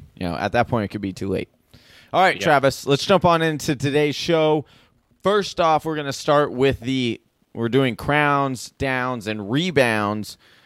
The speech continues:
Speaker 1: but we gotta start off with a good positive note here. So we're gonna start off with those crowns. It's those players that won you your week and have consistently put in that effort for you.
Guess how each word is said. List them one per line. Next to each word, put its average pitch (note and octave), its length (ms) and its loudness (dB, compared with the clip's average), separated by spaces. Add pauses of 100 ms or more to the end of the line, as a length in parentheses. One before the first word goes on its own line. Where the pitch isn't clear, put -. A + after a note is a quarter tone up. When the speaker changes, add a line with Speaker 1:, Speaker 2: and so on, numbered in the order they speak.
(360)
Speaker 1:
but B2 240 2
we C#3 100 -2
gotta F3 220 4
start E3 340 0
off D3+ 240 0
with C3+ 140 -8
a A#2+ 80 -6
good C3 320 -2
positive G2+ 640 -4
note G#2 440 -2
here. F#2+ 280 -2
So G#2+ 180 0
we're A#2 100 2
gonna D3+ 160 0
start C#3 280 0
off C3+ 180 0
with C3 120 -2
those A2+ 260 4
crowns. B2 580 0
It's F2+ 160 -6
those B2 160 0
players C#3 480 -2
that A2 300 2 (720)
won C3+ 300 0
you E3+ 280 -4
your C3+ 240 -2
week D3 560 -6 (240)
and B2 260 2
have B2+ 220 2
consistently C3 760 -6
put C#3 260 4
in C3 260 0
that A#2 300 0
effort A#2 420 0
for G#2 260 2
you. F#2 260 2